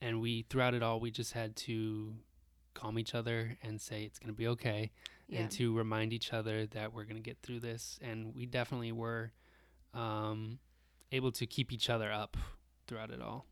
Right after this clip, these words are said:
Speaker 2: Yeah, we definitely always looked at the bright side.
Speaker 1: Yeah.
Speaker 2: All the
Speaker 1: And we
Speaker 2: time we got to spend <laughs> together.
Speaker 1: And we were surprisingly able to laugh about it sometimes. Not all the time, but sometimes.
Speaker 2: Yeah, definitely.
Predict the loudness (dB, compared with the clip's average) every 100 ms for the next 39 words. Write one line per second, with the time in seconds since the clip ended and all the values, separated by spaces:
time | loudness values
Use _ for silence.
0 | -2 0 0 -2 -6 -4 2 2 2 2
1 | 6 6 6 4 2 -2 0 2 2 2
2 | 0 0 2 2 -2 -10 -20 -20 -20 -6
3 | -4 -4 -8 -10 -2 0 6 10 10 8
4 | 8 6 6 0 4 8 8 8 4 8
5 | 8 10 8 6 8 10 10 6 6 6
6 | 6 6 6 4 4 6 8 8 8 8
7 | 6 4 2 2 0 0 0 -2 0 -2
8 | 0 0 0 2 0 0 6 8 10 10
9 | 10 10 8 8 4 -2 -2 -2 0 -2
10 | 0 0 -2 -6 -14 -16 -10 -10 -10 -18
11 | -20 -20 _ -20 -10 -8 -8 -10 -10 -12
12 | -12